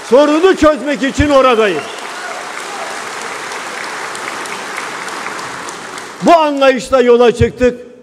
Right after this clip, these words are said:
Bu anlayışla yolumuza devam ediyoruz. Dolayısıyla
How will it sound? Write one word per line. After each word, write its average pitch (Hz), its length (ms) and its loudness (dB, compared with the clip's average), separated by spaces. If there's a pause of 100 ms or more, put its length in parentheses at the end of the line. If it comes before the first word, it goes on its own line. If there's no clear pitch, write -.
(160)
Bu 302 100 8
anlayışla 247 540 4
yolumuza 226 540 6
devam 185 320 4
ediyoruz. 143 600 -2 (480)
Dolayısıyla 254 720 4